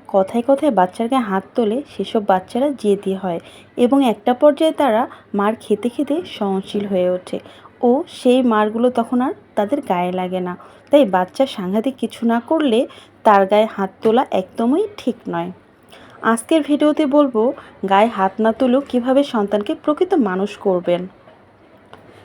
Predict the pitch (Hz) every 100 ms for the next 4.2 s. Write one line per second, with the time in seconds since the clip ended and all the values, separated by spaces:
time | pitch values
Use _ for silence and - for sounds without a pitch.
0 | - - - 226 226 - 208 196 220 254
1 | - 214 214 226 - 202 - 320 339 330
2 | - 180 180 226 226 262 285 254 - -
3 | 202 - 170 185 - - - - - -
4 | 165 180